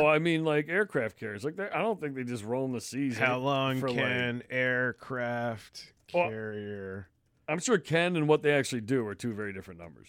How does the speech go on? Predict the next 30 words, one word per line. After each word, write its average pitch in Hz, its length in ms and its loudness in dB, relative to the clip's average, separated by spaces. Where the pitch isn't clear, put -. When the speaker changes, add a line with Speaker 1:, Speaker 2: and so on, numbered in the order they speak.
Speaker 2:
though. - 120 -20
Speaker 1:
That's - 240 -4
Speaker 2:
Like, 160 60 8
I - 40 8
Speaker 1:
true. 165 60 6
Speaker 2:
bet 175 140 4
you 170 60 -2
an 165 40 4
aircraft 147 340 4
carrier 127 200 2
can 180 320 4
be 135 120 6
out 110 140 0
at 98 80 -6
sea 104 160 -8
for 92 140 -14
six - 300 -10
to, 104 200 -12
months 98 280 -8
to 101 100 -8
a 95 40 -8
year, 92 220 -8
maybe. 92 380 -8
Speaker 1:
It 92 100 -10
Speaker 2:
But - 120 -4
Speaker 1:
can 156 120 2
be 156 120 8
out 156 200 6
for, 147 160 2
uh, 131 120 2